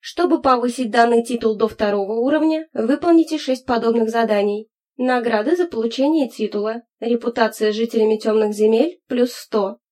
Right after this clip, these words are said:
Отныне ваша репутация с жителями темных земель нейтральная.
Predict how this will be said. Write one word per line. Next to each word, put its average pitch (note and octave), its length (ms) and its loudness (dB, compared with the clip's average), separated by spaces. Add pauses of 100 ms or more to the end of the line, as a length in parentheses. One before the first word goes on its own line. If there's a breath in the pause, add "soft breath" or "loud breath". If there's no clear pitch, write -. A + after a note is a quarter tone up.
(140)
Отныне A#3 580 2
ваша E4 280 2
репутация A#3+ 680 -2
с - 20 -6
жителями A3 440 0
темных G#3+ 360 0
земель B3+ 480 0
нейтральная. G#3 840 0